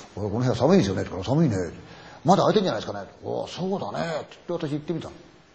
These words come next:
カーテンをどかしたんですが、まだしっかり閉まってるんですよ。「お、これやっぱりエアーのなんかダクトかなんかの関係なんだろうね。風来るんだね」って言って戻ってきたの。で、また話が始まったの。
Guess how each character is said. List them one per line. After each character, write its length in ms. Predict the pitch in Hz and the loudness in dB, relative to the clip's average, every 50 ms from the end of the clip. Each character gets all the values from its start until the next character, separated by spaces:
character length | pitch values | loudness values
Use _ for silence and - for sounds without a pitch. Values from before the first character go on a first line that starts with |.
| _ _ _ _ _ _ _ - - - - - - - | _ _ _ _ _ _ _ -20 -20 -20 -20 -20 -12 0
カ 140 | - 254 277 | 4 4 4
ー 40 | 277 | 4
テ 100 | 269 175 | 4 2
ン 20 | |
を 80 | 143 127 | 0 2
ど 100 | 123 123 | 2 0
か 100 | 131 135 | 0 0
し 60 | - | 2
た 80 | 147 131 | 0 0
ん 60 | 113 | 0
で 80 | 104 101 | -2 -4
す 100 | - 120 | -4 -2
が、 200 | 120 107 95 92 | -2 -2 -4 0
ま 120 | 127 165 180 | 0 2 4
だ 120 | 165 123 | 4 2
し 140 | - - - | 0 -4 -8
っ 120 | - - | -10 0
か 120 | - 123 - | 2 2 2
り 40 | - | 2
閉 140 | - 135 | 2 0
ま 80 | 156 160 | 0 -2
っ 60 | - | -2
て 80 | - 110 | -4 -8
る 80 | 95 | -8
ん 40 | 87 | -10
で 80 | 85 - | -12 -14
す 120 | - - | -14 -14
よ。 120 | 90 76 - - _ _ _ _ _ _ _ _ _ - - - - - - - - - - - - - - - - | -14 -16 -18 -20 _ _ _ _ _ _ _ _ _ -20 -20 -20 -20 -20 -20 -20 -20 -20 -20 -20 -20 -20 -20 -14 -6
「お、 100 | - 110 | -4 -2
こ 80 | 104 123 | 4 4
れ 40 | 131 | 4
や 60 | - | 4
っ 20 | - | 4
ぱ 100 | 139 127 | 4 4
り 240 | 117 120 170 214 277 | 4 6 4 6 6
エ 60 | 302 | 6
ア 100 | 269 226 | 4 4
ー 20 | |
の 120 | 180 147 131 | 2 0 -2
な 120 | 127 147 | -2 -4
ん 40 | 110 | -4
か 80 | 120 | -4
ダ 140 | - 123 110 | -6 -6 -8
ク 100 | - - | -6 -4
ト 80 | - 190 | -2 -2
か 80 | 240 | -2
な 80 | 381 403 | -2 -2
ん 40 | 370 | 0
か 60 | 294 | 0
の 80 | 202 139 | 2 2
関 160 | 156 156 123 | 2 0 0
係 80 | 143 | 0
な 120 | 151 151 147 | 0 2 0
ん 20 | |
だ 80 | 131 117 | 0 0
ろ 80 | 123 | 0
う 20 | 147 | 0
ね。 400 | 165 165 156 151 143 131 120 113 | 2 2 2 2 2 2 -2 -4
風 200 | - 135 151 180 | -4 -4 -4 -2
来 80 | 165 226 | -2 0
る 100 | 247 233 | 0 0
ん 60 | 196 | 2
だ 100 | 165 147 | 2 2
ね」 220 | 165 185 196 202 | 4 4 4 2
っ 20 | 190 | 2
て 80 | 196 - | -2 -4
言 100 | 139 127 | -8 -8
っ 20 | 131 | -8
て 260 | - 190 185 185 185 | -2 0 0 2 2
戻 200 | 151 143 147 156 | 0 -2 -2 -4
っ 20 | |
て 80 | - - | -6 -8
き 60 | - | -12
た 80 | - - | -12 -12
の。 60 | - - - - - - _ _ - _ _ _ _ _ _ _ _ _ _ _ _ _ _ _ - - _ - - - - _ - 208 | -14 -16 -20 -20 -20 -20 _ _ -20 _ _ _ _ _ _ _ _ _ _ _ _ _ _ _ -20 -20 _ -20 -20 -20 -20 _ -2 2
で、 60 | 214 | 2
ま 100 | 220 208 | 6 8
た 60 | 214 | 6
話 200 | 185 185 180 - | 6 6 4 0
が 120 | 117 117 | 0 -2
始 40 | 95 | -2
ま 100 | 104 104 | -4 -8
っ 20 | - | -8
た 60 | - | -12
の。 80 | - | -16